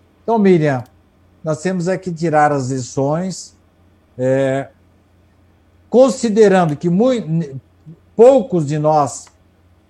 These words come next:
não têm manchas negras aqui no perispírito,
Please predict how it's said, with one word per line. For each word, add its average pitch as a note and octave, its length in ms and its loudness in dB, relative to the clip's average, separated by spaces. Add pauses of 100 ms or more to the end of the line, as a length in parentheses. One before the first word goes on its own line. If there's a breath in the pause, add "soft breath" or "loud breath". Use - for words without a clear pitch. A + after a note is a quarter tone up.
(160)
não F3+ 220 0
têm F#3 220 0
manchas E3+ 540 0
negras C#3+ 520 0
aqui C3+ 280 -4
no C3+ 160 -4
perispírito, C3 880 -6